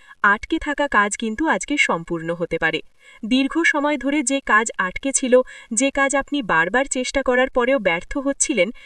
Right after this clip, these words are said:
সেই কাজটা কিন্তু আজকে হয়ে যেতে পারে। তবে তাড়াহুড়ো করে কোনো সিদ্ধান্ত নেওয়া আপনাদের আজকে উচিত হবে না। বাবা মা পাশে থাকার কারণে কোনো বড় মানসিক চাপ কিংবা অনেক বড় কোনো সমস্যা থেকে রক্ষা পেতে পারেন। তো বৃশ্চিক রাশির মানুষদের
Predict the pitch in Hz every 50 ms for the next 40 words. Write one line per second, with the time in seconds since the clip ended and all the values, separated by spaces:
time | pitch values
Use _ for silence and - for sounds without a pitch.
0 | - _ - - - 294 311 311 - 240 226 - - - 254 - 233 214 214 277
1 | 269 233 170 - - - 285 330 - 240 185 170 165 165 156 - 170 - 165 156
2 | 147 - - - - - _ _ 208 175 170 175 - - 175 160 165 185 214 220
3 | 247 247 254 254 254 247 254 247 - 247 226 240 - - 202 160 160 - 214 214
4 | 214 - 233 208 190 196 247 359 349 233 - - 185 170 175 175 160 156 - -
5 | - 320 285 196 - - 170 - - 185 - - 262 160 - - - - _ _
6 | _ - - - - - 196 185 185 196 254 277 294 320 320 - 262 254 - 277
7 | 262 - 277 254 277 269 277 - 262 247 254 254 277 381 - - 247 220 208 180
8 | 165 165 165 180 220 220 208 175 160 170 185 - - 190 - _ - 190 175 208
9 | - - - - - - _ - 285 285 277 302 - - 226 240 269 330 320 -
10 | 208 180 185 180 196 254 277 - 285 285 294 - - 254 220 226 247 - - 262
11 | 233 - 254 - 339 381 302 208 - - - 196 - 170 165 - 170 160 165 156
12 | 151 139 - - _ _ _ _ _ _ 190 180 160 170 180 - - - 226 208
13 | - 202 185 185 - 214 185 180 170 156 160 175 185 - - 226 240